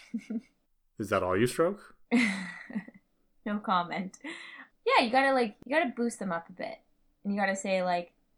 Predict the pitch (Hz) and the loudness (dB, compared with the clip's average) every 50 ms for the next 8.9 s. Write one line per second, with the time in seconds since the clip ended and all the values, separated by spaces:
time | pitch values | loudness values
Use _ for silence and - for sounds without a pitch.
0 | _ - 196 196 196 185 190 190 180 175 175 175 - 196 175 175 175 175 175 175 | _ -12 -10 -8 -8 -6 -2 0 2 2 2 0 -2 -8 -10 -8 -10 -10 -10 -8
1 | 175 170 175 175 175 180 - - 185 180 185 190 190 185 185 185 190 - - - | -6 -6 -6 -6 -8 -12 -10 -10 -8 -8 -8 -6 -6 -6 -6 -8 -8 -10 -12 -10
2 | - 208 202 214 208 202 208 208 - - 185 180 175 175 175 175 175 180 180 185 | -8 -4 -2 -2 -2 -2 -4 -6 -6 -4 -4 -2 -2 -2 -2 -4 -4 -6 -6 -8
3 | 190 - _ _ _ _ _ _ _ _ _ - 240 262 269 269 370 381 370 247 | -8 -10 _ _ _ _ _ _ _ _ _ 0 0 2 2 2 0 0 2 0
4 | 220 - - 208 208 214 214 226 233 233 240 240 233 233 233 233 233 220 220 202 | 0 0 2 4 6 6 6 4 2 0 -2 -2 0 0 0 0 0 -2 -4 -8
5 | 190 190 - 185 190 - - 190 185 185 180 180 180 180 - 180 180 185 - 180 | -10 -8 -8 -10 -10 -6 -4 -2 0 0 0 -2 -6 -8 -8 -10 -10 -8 -8 -8
6 | 175 175 175 175 170 165 165 165 170 165 - _ _ _ _ _ _ _ _ _ | -8 -8 -8 -8 -8 -8 -8 -8 -8 -10 -14 _ _ _ _ _ _ _ _ _
7 | _ _ _ _ _ _ _ - - - 185 175 175 170 175 180 - - 190 190 | _ _ _ _ _ _ _ -8 -6 -4 -4 -2 -4 -4 -4 -6 -4 -4 -2 -2
8 | 190 185 185 185 180 190 185 180 175 - - - 170 170 175 175 170 | -2 -2 -4 -4 -6 -8 -8 -8 -10 -8 -6 -6 -4 -4 -6 -8 -10